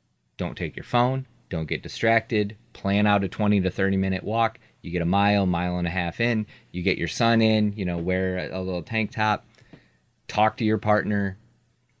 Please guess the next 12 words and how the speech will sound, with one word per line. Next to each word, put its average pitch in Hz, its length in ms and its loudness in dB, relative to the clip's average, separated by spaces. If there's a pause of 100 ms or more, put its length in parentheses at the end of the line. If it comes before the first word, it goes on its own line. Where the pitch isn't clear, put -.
(200)
about 92 440 2 (440)
whatever. 104 640 -4 (520)
It, 208 160 -4 (100)
just 98 260 -6
get 101 140 0
rid 117 140 2
of 117 80 0
the 120 80 -2
distractions, 107 640 -2 (100)
walk 87 520 -6 (100)
and 90 140 -6
talk. - 340 -12